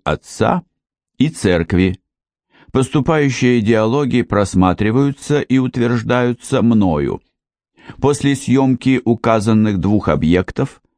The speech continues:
будут сделаны и представлены на утверждение дирекции все остальные диалоги,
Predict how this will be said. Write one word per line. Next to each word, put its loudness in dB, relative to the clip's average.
будут 2
сделаны 0
и -2
представлены 0
на 0
утверждение -2
дирекции -2
все -2
остальные 0
диалоги, 0